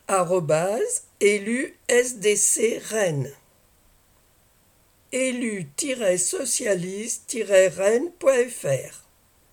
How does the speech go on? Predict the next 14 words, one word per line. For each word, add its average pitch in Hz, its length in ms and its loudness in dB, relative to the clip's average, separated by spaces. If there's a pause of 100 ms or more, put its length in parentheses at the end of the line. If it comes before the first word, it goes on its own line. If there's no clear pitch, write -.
(320)
En 165 160 -2
savoir 196 520 -4
plus, - 560 -4 (1000)
w 240 640 2
w 208 580 2
w 165 720 -2 (640)
élu 262 480 -2 (100)
tiret 254 380 0
socialiste 214 1000 -4
tiret 185 380 6
rennes 208 400 2
point 277 320 -2
F - 160 -10
R. - 380 -10